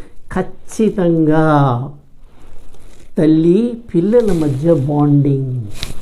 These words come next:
తల్లి తండ్రి పిల్లల మధ్య బాండింగ్, స్నేహితులు బంధువులతో సత్సంబంధాలు,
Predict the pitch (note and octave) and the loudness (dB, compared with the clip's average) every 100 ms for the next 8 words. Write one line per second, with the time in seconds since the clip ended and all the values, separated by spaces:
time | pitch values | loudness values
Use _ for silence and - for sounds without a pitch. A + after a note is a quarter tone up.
0 | - - - G#3 B3 C4 D4 D#4 D#4 - | 0 0 2 2 4 6 6 6 2 2
1 | G3 A3+ A#3 C4+ C4+ - G3 A3 G#3+ F3 | 2 4 4 4 2 2 2 2 2 2
2 | E3 C#3+ G#3+ D#3+ D#3+ E3+ E3 D#3+ D#3+ D#3+ | 2 2 2 2 2 2 2 4 4 4
3 | D3 C3+ B2+ A#2+ - - - - - - | 4 2 0 -2 2 2 4 6 6 4
4 | - - - - - - - - - - | 2 -6 -8 -12 -12 -4 2 4 4 4
5 | - G#3+ A#3 C#4+ C#4+ D4 D4 A#3+ A3+ G3 | 2 4 6 6 4 4 2 2 4 4
6 | E3 C#3+ G#3 D4 C4+ E4 E4 D4+ D4+ B3+ | 4 2 2 2 2 4 4 2 2 2
7 | A#3 A3+ G#3 G3+ - G#3 G#3 G3+ F#3+ E3 | 2 2 -2 -2 -4 0 2 2 2 0
8 | E3+ D#3+ D#3 D3+ C#3 A2+ | 2 4 4 4 2 -2